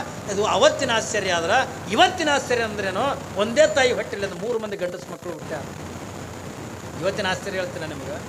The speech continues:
ಒಂದೇ ತಾಯಿ ಹೊಟ್ಟೆಲಿ ಅಂದ ಮೂರು ಮಂದಿ ಅಂದ ಗಂಡಸು ಮಕ್ಕಳನ್ನ ಹುಟ್ಟ್ಯಾರ. ದೊಡ್ಡವನು ದೊಡ್ಡ ಶ್ರೀಮಂತ ಅದನ,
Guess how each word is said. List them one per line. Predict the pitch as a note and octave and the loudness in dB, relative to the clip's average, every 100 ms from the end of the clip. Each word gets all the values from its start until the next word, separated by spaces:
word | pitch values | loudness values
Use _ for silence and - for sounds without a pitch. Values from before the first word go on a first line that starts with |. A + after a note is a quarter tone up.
| - - - - - - - - - - - - - | -12 -12 -12 -12 -12 -12 -12 -12 -12 -12 -12 -12 -2
ಒಂದೇ | G#3 D4 F4 F4 | 2 6 6 8
ತಾಯಿ | E4+ | 8
ಹೊಟ್ಟೆಲಿ | D4 C#4+ E4+ E4 | 8 4 6 6
ಅಂದ | E4 | 6
ಮೂರು | C#4+ D#4+ D#4+ | 2 2 2
ಮಂದಿ | D#4+ | 4
ಅಂದ | D#4+ | 4
ಗಂಡಸು | D#4 B3+ E4 D4 | 6 4 2 0
ಮಕ್ಕಳನ್ನ | D#4 D4+ D#4 | 0 2 2
ಹುಟ್ಟ್ಯಾರ. | D4+ - D4+ B3 E3 - - - - - - - - - | 2 4 4 4 0 -6 -12 -12 -10 -10 -8 -8 -8 4
ದೊಡ್ಡವನು | A#3+ - D#4 E4 D#4+ | 4 8 6 6 6
ದೊಡ್ಡ | D#4+ D#4+ - | 6 4 0
ಶ್ರೀಮಂತ | D4+ D#4 D#4 | 0 0 6
ಅದನ, | D4+ D4+ | 6 6